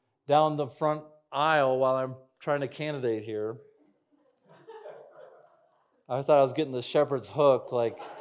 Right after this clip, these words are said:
I'm in Psalm twenty-three. I was like, "It couldn't be that bad."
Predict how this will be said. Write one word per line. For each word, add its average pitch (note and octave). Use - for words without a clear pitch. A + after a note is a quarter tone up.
I'm F3+
in E3
Psalm F3+
twenty-three. D#3+
I C#3
was C#3
like, C#3+
"It B2
couldn't F3+
be D3
that E3
bad." G#2+